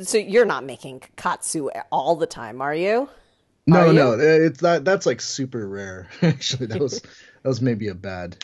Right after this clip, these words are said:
Speaker 2: example. Like, the thing that I make the most is probably, like, uh, as far as, like, sort of Japanese, it doesn't even count though, 'cause it's from an instant pack, is, uh, curry.
Speaker 1: Oh,
Speaker 2: <laughs>
Speaker 1: the Japanese curry that comes in those little boxes, like golden curry and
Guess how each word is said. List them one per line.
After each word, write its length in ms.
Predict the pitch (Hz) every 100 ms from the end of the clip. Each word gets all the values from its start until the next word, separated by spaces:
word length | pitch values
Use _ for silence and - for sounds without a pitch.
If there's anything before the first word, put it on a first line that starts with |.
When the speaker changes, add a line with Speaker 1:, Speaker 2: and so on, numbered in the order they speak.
| -
Speaker 2:
example. 540 | 107 95 92 92 95 _
Like, 180 | 135 135
the 80 | 135
thing 440 | 135 165 165 160
that 140 | 147 135
I 120 | 123
make 380 | 113 107 101 -
the 80 | 95
most 400 | 95 98 - 98
is 140 | -
probably, 680 | - 101 95 - 95 92 92 - - - - _ _ _ -
like, 360 | 95 87 90 90
uh, 240 | 87 95 - 123
as 180 | 113
far 280 | - 127 117
as, 160 | 104 107
like, 240 | 98 87
sort 260 | - 113 104
of 100 | 92
Japanese, 600 | 104 101 107 107 107 104
it 100 | 135
doesn't 200 | 175 160
even 220 | 117 104
count 320 | - 127 131
though, 140 | 156 139
'cause 180 | 113 104
it's 180 | 101 -
from 240 | 107 101
an 100 | 90
instant 580 | 113 117 - 131 131 131 -
pack, 300 | 131 131 131 -
is, 260 | 101 92
uh, 320 | 95 90 90 - _ _ -
curry. 440 | 123 110 95 92 _ _ _ _ - -
Speaker 1:
Oh, 400 | 175 320 277 131
Speaker 2:
<laughs> 160 | _ 220
Speaker 1:
the 80 |
Japanese 500 | 202 220 208 226 214
curry 340 | - 190 180 175
that 160 | 165
comes 200 | - 165 165
in 60 |
those 180 | 160 151
little 180 | 175 175
boxes, 520 | 160 131 - 160 147
like 140 | 147 -
golden 360 | 151 160 175
curry 300 | 180 185 190
and 160 | 202